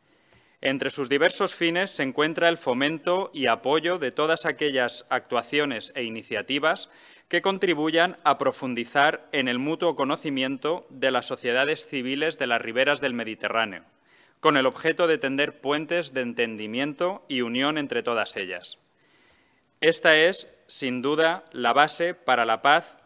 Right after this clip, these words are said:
y la prosperidad de los pueblos que comparten el mismo mar. Teniendo como telón de fondo este contexto, con motivo de la conmemoración del vigésimo quinto aniversario de la Conferencia Euromediterránea de Barcelona,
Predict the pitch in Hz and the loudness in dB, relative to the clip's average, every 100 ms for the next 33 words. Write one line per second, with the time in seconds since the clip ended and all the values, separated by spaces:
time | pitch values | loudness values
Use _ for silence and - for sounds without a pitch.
0 | - 131 120 117 113 123 117 113 131 147 | -6 0 0 0 -4 -4 -2 2 0 0
1 | - 120 113 - - 131 139 151 - 127 | -4 -4 -4 -6 0 2 2 -2 -2 -6
2 | 117 110 113 127 127 131 113 113 113 113 | -4 -4 0 0 0 -4 -6 -8 -8 -8
3 | 98 90 - _ _ _ _ _ _ _ | -6 -8 -10 _ _ _ _ _ _ _
4 | - - _ _ _ _ _ _ _ - | -20 -20 _ _ _ _ _ _ _ 0
5 | 147 180 214 190 180 156 151 170 156 - | 2 2 2 0 0 0 0 2 0 0
6 | 151 165 135 143 165 131 113 - - - | -2 0 0 0 -4 -4 -2 -2 -2 -4
7 | 131 202 - _ _ _ _ 139 131 127 | -4 -4 -10 _ _ _ _ -2 0 -2
8 | 160 185 202 156 135 139 135 127 123 110 | 0 0 2 2 2 0 -2 -2 0 0
9 | - 147 175 151 123 123 131 - 117 113 | 0 -4 -2 -4 -4 -6 -6 -8 -8 -6
10 | 156 165 151 131 113 110 - 143 139 117 | -6 -4 -2 -2 -4 -6 0 0 0 0
11 | 107 107 110 - 120 156 - 117 107 110 | -2 -4 -6 -4 -4 -4 -4 -2 -2 -2
12 | 110 107 104 107 107 139 139 104 117 147 | -4 -4 -8 -6 -2 -2 -2 -2 -2 -2
13 | 127 123 135 113 | -2 -2 -4 -6